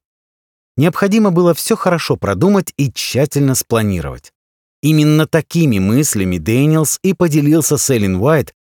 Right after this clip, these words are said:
встретившись с ней лично несколько недель спустя. Наибольшая нужда адвентистов состояла в том, чтобы быть наученными надлежащим практикам в сфере здоровья.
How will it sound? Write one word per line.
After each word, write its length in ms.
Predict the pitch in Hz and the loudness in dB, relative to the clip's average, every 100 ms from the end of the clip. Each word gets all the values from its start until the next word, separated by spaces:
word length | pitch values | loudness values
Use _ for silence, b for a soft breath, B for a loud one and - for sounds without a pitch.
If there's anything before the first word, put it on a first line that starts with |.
| _ | _
встретившись 760 | - - 127 151 165 - 156 | -8 -2 0 0 -2 -4 -4
с 100 | - | -2
ней 180 | 131 131 | 0 0
лично 540 | 120 104 90 - 147 156 - | 0 0 -2 -2 -4 -4 -2
несколько 520 | 113 180 - 170 127 | 0 0 -2 -4 -2
недель 340 | 110 95 101 | 0 0 -2
спустя. 560 | 92 - - - 78 62 _ _ _ _ _ - | -4 -6 -8 -6 -10 -10 _ _ _ _ _ -6
Наибольшая 480 | 104 135 226 - 185 | -2 2 0 0 0
нужда 300 | 165 156 180 | 2 2 2
адвентистов 580 | 143 156 143 208 - | 2 0 0 -2 -4
состояла 520 | - 147 - 139 143 131 | -4 -4 0 0 0 0
в 60 | |
том, 180 | - 214 | -2 -2
чтобы 260 | - 131 120 | -2 -2 -2
быть 240 | 156 - | -2 0
наученными 640 | 135 131 185 - 185 175 | 0 2 0 0 0 2
надлежащим 880 | 160 151 131 120 92 127 143 139 120 | 2 2 0 0 0 -2 -2 -2 -4
практикам 640 | - 98 92 185 196 196 | -2 -2 -2 -4 0 -2
в 120 | 160 - | -2 -6
сфере 440 | - 117 110 120 | -4 -2 0 0
здоровья. 560 | 117 160 214 123 71 | 0 2 2 0 -6